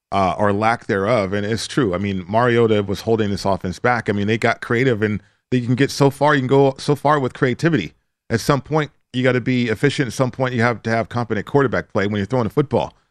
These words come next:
Uh, I believe Ridder has sat enough, uh, in this season and watched enough football to where, where mentally he should be ready to go. Now, physically,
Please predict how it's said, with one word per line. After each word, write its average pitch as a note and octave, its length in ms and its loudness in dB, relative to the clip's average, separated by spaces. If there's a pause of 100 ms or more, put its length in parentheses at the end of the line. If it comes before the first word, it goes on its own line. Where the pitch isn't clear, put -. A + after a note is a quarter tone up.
(380)
Uh, G#2 360 4 (300)
I C3 140 2
believe D3 480 0
Ridder C3 360 4
has A2+ 160 -2
sat C3 420 0
enough, A2+ 320 -6 (260)
uh, F2+ 100 -8
in A#2+ 200 -4
this B2+ 160 0
season A2+ 400 0
and F#2+ 80 -4
watched A2 320 0
enough G#2+ 200 -2
football G2+ 520 -2 (500)
to C3 100 0
where, A#2+ 180 4 (180)
where A#2+ 240 2
mentally B2 540 0
he A#2 140 -4
should A#2+ 280 -4
be B2 80 0
ready G#2+ 240 2
to F#2+ 80 -2
go. F#2+ 340 -4
Now, F#2+ 160 -4
physically, D#3+ 640 0